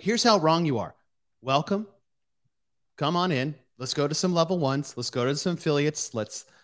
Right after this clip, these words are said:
let's go to the affiliate summits. Let's peek behind the curtain. Let's talk to affiliate owners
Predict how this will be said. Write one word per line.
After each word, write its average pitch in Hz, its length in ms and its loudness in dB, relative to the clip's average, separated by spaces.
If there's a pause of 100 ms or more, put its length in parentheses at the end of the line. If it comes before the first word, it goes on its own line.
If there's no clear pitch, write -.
(120)
let's 127 140 -8
go 131 100 0
to 135 60 -2
the 151 80 0
affiliate 175 320 0
summits. 156 440 0
Let's - 200 -10 (240)
peek 165 140 -6
behind 165 260 0
the 151 40 -2
curtain. 147 240 -2
Let's 120 160 -4
talk 139 280 -2
to 180 60 0
affiliate 165 340 0
owners 135 420 -2